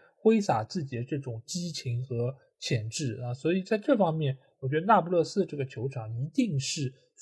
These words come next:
非常非常的热闹和受人瞩目，所以我这边是要把票投给，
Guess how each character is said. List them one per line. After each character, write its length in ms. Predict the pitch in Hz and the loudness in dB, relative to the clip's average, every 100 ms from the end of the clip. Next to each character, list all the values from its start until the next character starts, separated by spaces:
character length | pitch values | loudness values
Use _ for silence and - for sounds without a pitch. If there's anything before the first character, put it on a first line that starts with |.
| - | 6
非 160 | 190 | 6
常 240 | 196 117 123 | 4 -4 -4
非 240 | - 151 | 0 0
常 340 | 143 110 107 | -2 -10 -8
的 220 | 131 120 127 | -4 -4 -4
热 340 | 160 214 127 | 2 4 4
闹 200 | 127 120 | 2 -4
和 220 | 117 123 | -4 -4
受 220 | 127 156 147 | 0 0 0
人 100 | 165 | -2
瞩 200 | 123 110 | -8 -4
目， 300 | 143 196 117 _ _ | 0 0 -2 _ _
所 160 | - 123 | -4 -2
以 60 | |
我 160 | 135 117 | 0 2
这 160 | - | 2
边 200 | 185 185 | 4 2
是 200 | 196 - | 0 0
要 160 | 165 135 | 4 4
把 180 | 135 107 | 2 -2
票 220 | - 139 | -2 -4
投 380 | - 127 123 139 | -4 -4 -4 -2
给， 240 | 139 113 | -2 -2